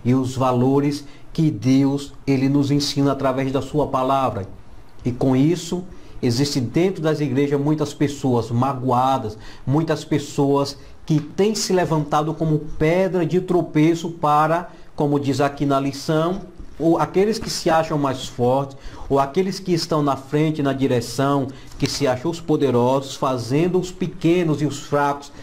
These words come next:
na fé tropeçarem. Olha só, a suprema ofensa na comunidade do reino é quando os mais fortes e dominadores tornam a caminhada de fé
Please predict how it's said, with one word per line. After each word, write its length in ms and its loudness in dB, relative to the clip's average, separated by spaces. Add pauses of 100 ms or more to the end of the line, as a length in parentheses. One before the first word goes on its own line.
(180)
na 180 2
fé 460 0 (280)
tropeçarem. 1080 2 (1900)
Olha 140 2
só, 200 2
a 60 2
suprema 480 2
ofensa 420 0
na 100 2
comunidade 640 0
do 360 0
reino 440 2 (320)
é 120 4
quando 360 0
os 120 -2
mais 380 0
fortes 560 0
e 60 -2
dominadores 720 0
tornam 460 0
a 40 0
caminhada 540 2
de 120 -4
fé 380 0